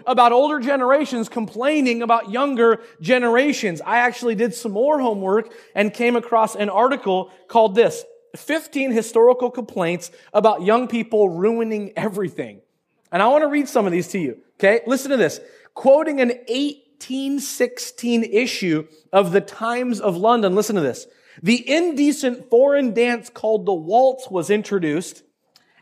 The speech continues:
at the English court on Friday last. It is quite sufficient to cast one's eyes on the voluptuous intertwining of the limbs and close compressure of the bodies to see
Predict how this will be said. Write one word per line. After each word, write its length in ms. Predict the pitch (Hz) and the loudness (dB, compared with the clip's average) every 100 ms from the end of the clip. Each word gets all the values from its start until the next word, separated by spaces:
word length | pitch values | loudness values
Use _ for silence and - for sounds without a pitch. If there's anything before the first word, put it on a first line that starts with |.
| - | 0
at 200 | 254 240 | 2 2
the 120 | 254 | 0
English 420 | 262 302 311 - - | 2 0 -2 -4 -4
court 340 | 339 339 254 202 | 2 4 4 0
on 180 | 240 | -2
Friday 460 | 233 180 180 180 185 | -2 -2 0 2 0
last. 580 | 196 202 117 - - _ _ _ - | 2 0 -2 -10 -20 _ _ _ -2
It 100 | 262 | 0
is 160 | 262 | 0
quite 340 | - 285 349 - | -2 2 2 0
sufficient 680 | - 277 254 240 185 196 | -8 -6 -4 -4 -6 -10
to 80 | - | -12
cast 400 | - 233 165 - | -8 -4 -4 -4
one's 340 | 208 233 302 285 | -2 0 0 2
eyes 340 | 180 170 175 - _ _ | 4 4 2 -6 _ _
on 220 | 202 226 220 | 0 0 2
the 80 | |
voluptuous 720 | 202 202 247 285 - 285 269 240 | 2 2 2 -2 -6 -4 -4 -4
intertwining 800 | 247 247 240 - 226 285 285 | -6 -6 -8 -4 -2 -2 0
of 140 | 269 220 | 0 2
the 80 | 233 | 2
limbs 420 | 214 165 165 180 - - - | 2 -2 -6 -10 -16 -20 -4
and 200 | 208 220 | -2 -2
close 380 | - 247 285 277 | 0 2 2 2
compressure 720 | - 247 - - - - 247 | -4 -6 -4 -4 -4 -4 -2
of 160 | 214 196 | -2 -2
the 80 | |
bodies 540 | 185 226 254 185 175 - _ _ | 0 4 4 2 -4 -8 _ _
to 140 | - 220 | -8 -8
see 440 | - 294 247 208 | -6 -4 -2 -4